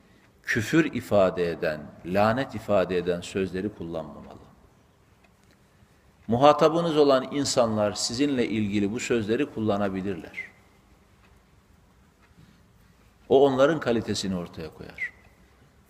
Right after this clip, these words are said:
Siz kullandığınız takdirde de sizin kaliteniz ortaya çıkmış olur. Ne kadar kızarsanız kızın,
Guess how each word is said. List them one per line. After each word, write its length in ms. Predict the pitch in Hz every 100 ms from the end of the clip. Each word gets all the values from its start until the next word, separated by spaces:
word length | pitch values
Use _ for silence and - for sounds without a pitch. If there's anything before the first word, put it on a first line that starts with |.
| _ _ _ _ _ _
Siz 320 | - 160 165
kullandığınız 760 | - 123 117 110 107 104 101 -
takdirde 560 | 107 107 - 101 110 131
de 100 | 165
sizin 260 | - 156
kaliteniz 500 | 117 104 95 87 78
ortaya 320 | 80 - 78
çıkmış 420 | - - - - 62
olur. 300 | - - - _ _ _ _ _ _ _ _ _ _ _ _ _ _ _ _ - - _ _ _ _ _
Ne 120 | 165
kadar 340 | 180 165 151 -
kızarsanız 680 | 120 120 113 113 110 107 -
kızın, 360 | 120 98 127